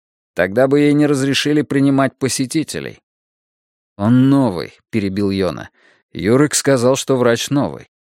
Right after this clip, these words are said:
«Ну и что?» Юхан открыл рот. «Когда я разговаривал с Брулином, главным врачом, в понедельник,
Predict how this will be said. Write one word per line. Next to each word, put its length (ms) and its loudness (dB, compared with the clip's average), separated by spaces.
«Ну 220 2
и 60 2
что?» 500 0
Юхан 400 -4
открыл 400 -4
рот. 260 -8
«Когда 240 -2
я 180 4
разговаривал 680 2
с 80 -6
Брулином, 680 -2
главным 460 2
врачом, 680 -2
в 140 -20
понедельник, 760 -2